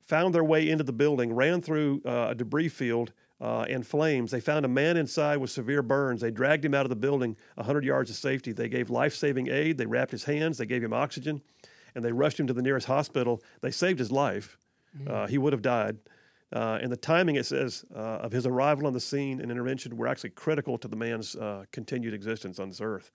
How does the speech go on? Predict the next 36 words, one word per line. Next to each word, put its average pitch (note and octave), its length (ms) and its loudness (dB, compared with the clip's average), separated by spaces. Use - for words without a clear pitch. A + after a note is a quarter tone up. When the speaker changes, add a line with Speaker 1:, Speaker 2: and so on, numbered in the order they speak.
Speaker 2:
Mm. D3+ 140 -10
Speaker 1:
Uh, A2+ 260 0
and C3 160 -2
for C#3+ 160 4
his B2+ 160 0
courage, D3 380 2
he C#3 80 2
was A2+ 180 -2
awarded B2+ 320 0
the A2+ 80 -4
Soldier's D3 380 0
Medal. F#2+ 320 -6
Major D3 240 4
General D#3 260 4
Michael C#3+ 360 2
McCurry B2+ 640 2
said, D3+ 240 4
"It's A#2+ 100 0
not F3 180 4
enough F3 220 4
to - 60 -8
save C3 220 0
a A#2+ 40 0
life. A#2+ 320 2
You B2+ 80 0
have D#3+ 80 0
to D3+ 60 -6
save E3 260 2
a C#3 60 2
life C#3+ 280 4
at C3 80 -4
the A#2 100 -6
risk C3+ 240 -2
of A#2+ 80 -6
your A#2 180 0
own." F2+ 200 -6